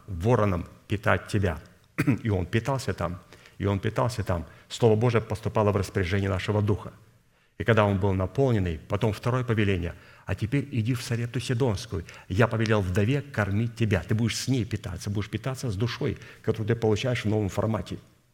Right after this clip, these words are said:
И третье, он говорит: «А теперь покажись Ахаву, Ахаву, и скажи Ахаву: ешь и пей. То откровение, которое было у меня,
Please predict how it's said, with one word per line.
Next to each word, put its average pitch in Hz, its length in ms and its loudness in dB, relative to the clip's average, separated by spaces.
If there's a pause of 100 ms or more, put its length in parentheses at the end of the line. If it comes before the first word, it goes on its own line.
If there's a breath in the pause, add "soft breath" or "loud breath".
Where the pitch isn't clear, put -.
(200)
И 143 80 -2
третье, 143 420 0 (540 soft breath)
он 123 80 -2
говорит: 113 160 2
«А 113 40 -2
теперь 135 240 0
покажись 123 400 -4
Ахаву, 104 400 -4 (520)
Ахаву, 90 400 2 (360 soft breath)
и 98 60 -4
скажи 104 260 2
Ахаву: 95 420 2 (1080)
ешь 107 400 0
и 117 100 0
пей. 82 380 -4 (760)
То 120 140 4
откровение, 110 500 2
которое 95 300 0
было 87 200 0
у 82 80 0
меня, 87 320 -2